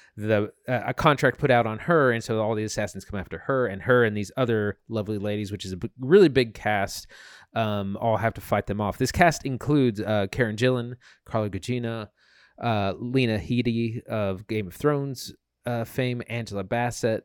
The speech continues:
uh, Paul Giamatti, not a woman, <laughs> uh, Michelle Yeoh. Uh, th-, those are the, the big names.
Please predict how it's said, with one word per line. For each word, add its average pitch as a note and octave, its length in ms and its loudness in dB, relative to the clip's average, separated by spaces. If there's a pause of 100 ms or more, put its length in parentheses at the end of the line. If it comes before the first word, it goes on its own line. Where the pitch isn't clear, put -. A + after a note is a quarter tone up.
uh, G#2 260 -2
Paul G#2 240 -2
Giamatti, G#2 540 -6
not G2 200 -6
a F#2+ 40 -4
woman, G#2+ 280 -10 (160)
<laughs> - 140 -20
uh, - 440 2
Michelle B2 340 6
Yeoh. B2 440 2 (460)
Uh, A2+ 300 6
th-, D#3 240 12
those F3+ 240 8
are F#3+ 60 8
the, C#3+ 160 10
the C3+ 160 2
big B2+ 320 4
names. G2 420 0